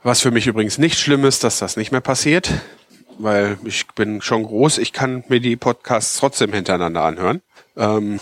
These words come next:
wenn ich das möchte. Das ist ja das Schöne an diesem Podcast,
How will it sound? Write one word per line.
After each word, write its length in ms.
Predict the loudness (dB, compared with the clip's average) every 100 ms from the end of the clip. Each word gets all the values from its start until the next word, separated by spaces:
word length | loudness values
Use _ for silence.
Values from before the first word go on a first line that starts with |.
| -6
wenn 100 | -4
ich 140 | -2 0
das 200 | -2 0
möchte. 360 | 0 0 0 -2 -6 -10
Das 140 | -8
ist 100 | -6
ja 60 | -4
das 180 | 0 0
Schöne 340 | 0 0 -2 -4 -14 -16 -8
an 120 | -6
diesem 300 | -6 -6 -8 -6
Podcast, 800 | -2 -2 -2 -2 0 -2 -4 -8